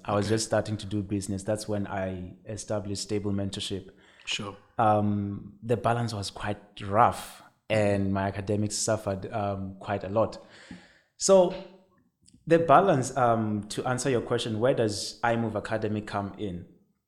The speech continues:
Speaker 1: As a mentor, um, my job is also to empower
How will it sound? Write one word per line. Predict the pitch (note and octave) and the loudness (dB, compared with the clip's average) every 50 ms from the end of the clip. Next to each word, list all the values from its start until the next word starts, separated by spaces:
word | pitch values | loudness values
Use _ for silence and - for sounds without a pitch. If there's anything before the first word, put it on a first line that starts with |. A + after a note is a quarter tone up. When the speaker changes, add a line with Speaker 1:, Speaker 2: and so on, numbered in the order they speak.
| _ _ _ _ _ _ - - _ _ _ _ _ _ _ _ _ _ _ _ | _ _ _ _ _ _ -20 -20 _ _ _ _ _ _ _ _ _ _ _ _
Speaker 1:
As | D#3+ D3 B2+ C#3 | 2 4 4 6
a | C3+ | 4
mentor, | C3+ D#3 F3 F3+ F3 - D3 B2 A2 A2+ - | 6 4 4 2 2 0 2 2 2 2 2
um, | A#2+ A2+ A2 A2 A2 G#2+ G#2 G2+ G2 F#2+ - - - - - - | 2 2 2 4 2 2 0 -2 -4 -6 -10 -14 -20 -20 -12 -6
my | B2+ A#2+ B2 B2+ A#2+ | -2 2 2 2 2
job | A2 - - A#2+ B2+ B2+ B2 | 0 0 0 0 2 2 0
is | A#2 G#2+ A#2 | -2 -2 -2
also | A2 G#2+ - A#2 | -2 -4 -4 -8
to | - A2 A2 | -10 -8 -8
empower | G#2+ G2 F#2+ - G#2+ G#2 G#2 G#2 G#2 G#2 G2+ G2+ G2 - - | -8 -8 -8 -4 -2 -2 0 2 2 2 2 0 -2 -4 -8